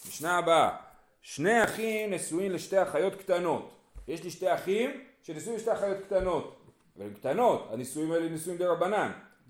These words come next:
כן? אנחנו מדברים על מקרה שהם, אה, אה, כן, של נישואים דה רבנן, לא שאבא שלהם חיתן אותם, אלא שהם חיתנו את עצמם, או שהאחים שלהם. "ומת בעלה של אחת מהן, על הזאת תצא משום אחות אישה".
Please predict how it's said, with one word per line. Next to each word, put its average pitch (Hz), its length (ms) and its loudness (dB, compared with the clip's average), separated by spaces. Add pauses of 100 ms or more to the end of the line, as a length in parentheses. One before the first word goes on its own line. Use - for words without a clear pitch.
כן? 160 180 0 (260)
אנחנו 127 140 -6
מדברים 175 320 2
על 185 80 2
מקרה 175 280 -2
שהם, 170 280 -2
אה, 165 60 -2
אה, 156 680 -6 (400)
כן, 185 180 -2 (140)
של 156 200 -8
נישואים 185 300 -6
דה 190 120 6
רבנן, 165 320 2
לא 165 100 2
שאבא 175 360 2
שלהם 156 340 -2
חיתן 185 240 -6
אותם, 269 280 -4
אלא 214 120 -4
שהם 202 500 -6
חיתנו 170 220 -12
את 156 60 -12
עצמם, 151 320 -10 (360)
או 123 120 -2
שהאחים 120 340 -2
שלהם. 92 220 -10 (420)
"ומת 196 720 0
בעלה 151 440 6
של 151 180 0
אחת 143 340 -2
מהן, 104 540 -8 (380)
על 87 180 -8
הזאת 220 580 4
תצא 214 340 0
משום 175 200 -6
אחות 147 300 -6
אישה". 95 420 -6